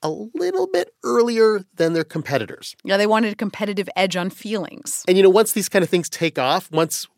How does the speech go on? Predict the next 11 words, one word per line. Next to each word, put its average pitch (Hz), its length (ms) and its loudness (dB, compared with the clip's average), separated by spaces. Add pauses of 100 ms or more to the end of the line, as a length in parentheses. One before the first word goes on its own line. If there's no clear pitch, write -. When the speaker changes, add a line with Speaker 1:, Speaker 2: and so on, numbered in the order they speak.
(160)
Speaker 1:
one 131 340 -2
company 170 500 -2
or 101 200 -10
a 98 40 -14
thousand 151 380 -2
companies 160 280 -2
start 160 120 -4
to 156 80 -8
visit 147 260 -4
a 151 40 -6
psychic, 165 500 -2